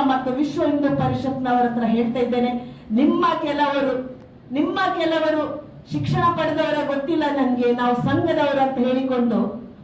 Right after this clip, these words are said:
ಪೋಸ್ಟ್ ಆಗ್ತಾ ಇದ್ದಾರೆ. ಇದನ್ನು ನಿಲ್ಲಿಸದಿದ್ರೆ ಮುಂದೊಂದು ದಿನ ನಾವು ಇದಕ್ಕೂ ನಾವು ಉತ್ತರ ಕೊಡ್ಬೇಕಾಗ್ತಿದೆ. ದಯಮಾಡಿ ನಾನು ಗೌರವಿತವಾಗಿ ಕೇಳಿಕೊಳ್ತಿದ್ದೇನೆ. ಯಾಕೆಂದ್ರೆ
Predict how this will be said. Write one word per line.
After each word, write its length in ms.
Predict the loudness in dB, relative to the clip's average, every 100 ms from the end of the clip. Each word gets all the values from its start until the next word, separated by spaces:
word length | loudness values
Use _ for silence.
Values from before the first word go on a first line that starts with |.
| -2
ಪೋಸ್ಟ್ 380 | 2 4 2 0
ಆಗ್ತಾ 240 | -2 -2
ಇದ್ದಾರೆ. 340 | -2 0 0
ಇದನ್ನು 240 | 0 -2 0
ನಿಲ್ಲಿಸದಿದ್ರೆ 760 | 0 0 0 0 0 0 0 0
ಮುಂದೊಂದು 480 | 2 2 2 0
ದಿನ 120 | 0 2
ನಾವು 600 | 4 4 2 2 0 -4 -10 -16 -6
ಇದಕ್ಕೂ 320 | -2 -2 0
ನಾವು 340 | 0 2 2 2
ಉತ್ತರ 300 | -2 -2 0
ಕೊಡ್ಬೇಕಾಗ್ತಿದೆ. 800 | 0 0 -2 -2 -2 -4 -6 -2
ದಯಮಾಡಿ 480 | 0 4 4 4 0
ನಾನು 260 | -2 0
ಗೌರವಿತವಾಗಿ 920 | 0 2 2 2 0 0 -2 -2 -4 -4
ಕೇಳಿಕೊಳ್ತಿದ್ದೇನೆ. 640 | -2 -2 -2 -2 -2 -4
ಯಾಕೆಂದ್ರೆ 600 | -4 -2 0 0 -2